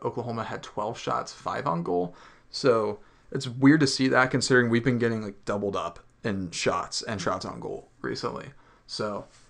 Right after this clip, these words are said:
it's odd to see the tables turn where we're putting up way more shots than our opponent, but we aren't getting the shots to get home. So it's kind of a how the turntables moment,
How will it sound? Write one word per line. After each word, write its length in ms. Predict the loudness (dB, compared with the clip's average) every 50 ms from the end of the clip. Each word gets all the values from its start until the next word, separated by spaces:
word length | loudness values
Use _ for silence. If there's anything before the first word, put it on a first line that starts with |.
| -20 _ _ -8
it's 120 | -8 -6 -2
odd 220 | 4 6 6 6
to 40 | 8
see 140 | 8 8 6
the 100 | 6 6
tables 400 | 4 6 4 6 6 4 2 2
turn 460 | -4 -2 0 2 2 2 0 -2 -2
where 220 | 0 4 4 4 4
we're 260 | 4 2 2 2 2
putting 240 | 2 2 0 0 0
up 160 | -2 -4 -4 -4
way 180 | -4 -2 -2 -2
more 180 | 0 -2 -2
shots 380 | -2 -2 -2 -2 -2 -4 -6 -8
than 100 | -8 -6
our 140 | -4 -4 -6
opponent, 460 | -6 -6 -6 -4 -4 -4 -4 -6 -8 -12 -4 -2
but 400 | 0 2 2 2 0 -2 -4 _ _ _ _ _ _ _ _ _ -6
we 280 | -2 0 0 0 0
aren't 420 | 0 -2 -4 -4 -6 -10 -14 -10 -6
getting 300 | -6 -4 -4 -6 -8 -8
the 260 | -8 -8 -8 -10 -10
shots 320 | -8 -6 -4 -4 -4 -6
to 100 | -8 -10
get 140 | -8 -8 -8
home. 360 | -8 -10 -12 -12 -12 -12 -14 -18 -20 -20 -20 -20 -20 _ _ _
So 380 | -10 -8 -6 -4 -4 -4 -6 -8 -12 -20 -20 -18 -10
it's 100 | -4 0
kind 140 | 2 4 4
of 80 | 4
a 160 | 2 0 -4 -8 -16 _ -20 _ -20 _
how 200 | -6 -4 -2 -2
the 100 | -2 -4
turntables 640 | -4 -4 -6 -6 -4 -4 -4 -4 -4 -4 -6 -6 -4
moment, 320 | -6 -4 -4 -4 -6 -8